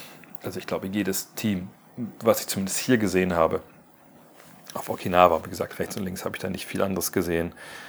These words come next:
ähm, spielt natürlich nach einer gewissen Spielidee, Spielphilosophie. Die haben alle ein Konzept, sonst wären die nicht hier. Also man muss sich auch qualifizieren, wenn nicht so mal rumgelaufen ist auf der Welt und guckt halt, wer hat denn ein Basketballteam, die laden wir mal ein, egal wie gut die sind, sondern da,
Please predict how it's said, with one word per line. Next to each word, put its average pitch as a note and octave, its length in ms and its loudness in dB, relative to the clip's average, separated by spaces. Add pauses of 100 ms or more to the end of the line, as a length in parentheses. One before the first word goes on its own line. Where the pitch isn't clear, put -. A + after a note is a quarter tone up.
(220)
ähm, - 320 -6 (640)
spielt A2 240 -2
natürlich A2+ 360 -8
nach F2+ 180 -2
einer F#2 160 -4 (160)
gewissen - 280 -8 (120)
Spielidee, G2 800 -2
Spielphilosophie. F#2+ 880 -2 (420)
Die - 60 2
haben F#2+ 100 4
alle G2 160 8
ein F#2+ 120 6
Konzept, - 360 -6
sonst F#2+ 140 -8
wären F#2+ 160 -2
die E2+ 80 -8
nicht F2 100 -8
hier. B2+ 380 4
Also - 220 -4 (100)
man F2 160 -8
muss - 180 -2
sich G2+ 160 0
auch - 140 2
qualifizieren, G2+ 560 2
wenn F#2 100 4
nicht F2 80 -4
so F2+ 160 0
mal E2+ 180 2 (200)
rumgelaufen F#2 580 6
ist F#2 100 -6
auf F2+ 60 -8
der F2 140 -2
Welt F#2 320 6 (500)
und G#2 100 -8
guckt - 220 0
halt, F2+ 140 2
wer F#2 120 6
hat - 100 -2
denn F2+ 100 -4
ein F2 40 -6
Basketballteam, F2+ 680 2
die - 80 -8
laden F2 220 6
wir E2+ 100 2
mal E2 140 -2
ein, F#2 160 2
egal E2+ 240 4
wie E2 40 -8
gut - 180 -4
die G2 60 -8
sind, - 220 -10
sondern - 300 -6
da, - 220 0